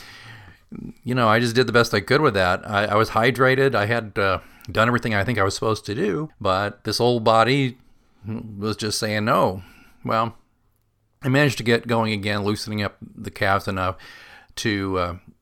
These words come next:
get to the finish line in, uh, two and a half hours, basically, two hours thirty and some change, which again was about eleven minutes and change over my, uh,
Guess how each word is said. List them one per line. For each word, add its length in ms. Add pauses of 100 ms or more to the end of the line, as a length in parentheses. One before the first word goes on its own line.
(300)
get 180
to 80
the 80
finish 340
line 300
in, 280 (100)
uh, 420
two 140
and 100
a 20
half 200
hours, 300
basically, 460
two 200
hours 180
thirty 320
and 140
some 100
change, 400 (540)
which 180
again 220
was 100
about 200
eleven 300
minutes 240
and 80
change 300
over 460
my, 360
uh, 180